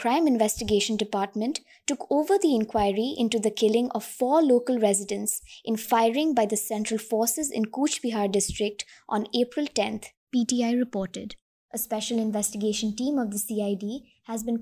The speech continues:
constituted to conduct the probe. Investigators will visit booth numbers one twenty-six and one twenty-five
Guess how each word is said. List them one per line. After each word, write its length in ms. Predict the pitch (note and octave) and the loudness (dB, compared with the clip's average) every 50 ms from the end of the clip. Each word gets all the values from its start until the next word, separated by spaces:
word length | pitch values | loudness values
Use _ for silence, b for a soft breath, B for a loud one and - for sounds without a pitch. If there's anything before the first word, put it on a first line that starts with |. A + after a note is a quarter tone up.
| A3+ A3+ | -4 -4
constituted 680 | A3+ A#3 - - - - D4 D4 C#4+ D4 E4 E4 E4 - | -4 -4 -6 -8 -10 -10 -8 -8 -8 -6 -8 -8 -8 -8
to 160 | C4 A#3+ - A#3 | -10 -6 -4 -2
conduct 440 | A3+ A3+ A3 A#3 A3 - - - - | -2 0 0 -2 -4 -6 -10 -12 -12
the 140 | A#3 A3+ - - | -14 -12 -12 -10
probe. 340 | G#3 G3+ G#3+ G3+ - _ _ _ _ _ _ - B3+ | -10 -10 -10 -12 -14 _ _ _ _ _ _ -2 0
Investigators 680 | B3 A#3+ B3+ C4 B3+ - D#4 D4+ E4 E4 E4 F4+ F4+ F4 | 2 2 2 2 0 -2 -4 -4 -4 -4 -2 -4 -4 -2
will 160 | - C4 A#3+ | -2 -2 -2
visit 340 | G#3+ A3+ G#3+ G#3+ A#3+ G#3+ G#3+ | 0 0 0 0 0 -2 -4
booth 240 | A3+ A3 A#3 A3+ - A#3 | -4 -6 -6 -6 -6 -4
numbers 360 | A3 G#3+ G#3+ G3+ G#3+ G#3+ G#3 G#3+ A3 | -4 -4 -2 -2 -2 -2 -2 -2 -4
one 140 | G#3+ G#3+ G#3+ | -4 -4 -4
twenty-six 560 | - G#3+ G#3+ G#3+ G#3+ G#3+ - A#3 A3 - - A#3 G#3+ | -4 -4 -4 -2 -2 -2 -2 -4 -4 -4 -4 -6 -4
and 120 | G#3 G#3 G3+ | -4 -4 -4
one 100 | G#3 G3+ G3+ | -6 -6 -8
twenty-five 580 | - G3+ G3 G3+ G3+ _ - G3+ G#3 A3+ C#4 | -8 -10 -10 -10 -12 _ -12 -10 -8 -8 -8